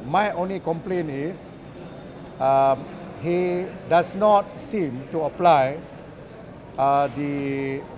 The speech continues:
criminal concepts and philosophy, criminal law concept and philosophy.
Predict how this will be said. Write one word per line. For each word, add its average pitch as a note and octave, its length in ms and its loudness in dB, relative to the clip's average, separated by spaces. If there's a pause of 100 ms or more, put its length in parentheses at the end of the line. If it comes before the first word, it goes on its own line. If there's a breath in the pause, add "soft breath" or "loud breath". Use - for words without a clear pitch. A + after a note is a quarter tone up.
(120)
criminal G#3 460 2
concepts F3 760 0 (180)
and D#3+ 260 0
philosophy, D#3+ 520 2 (320)
criminal F3 300 -2
law D#3+ 180 4
concept D3+ 500 -4
and C3 160 -6
philosophy. C3+ 420 -6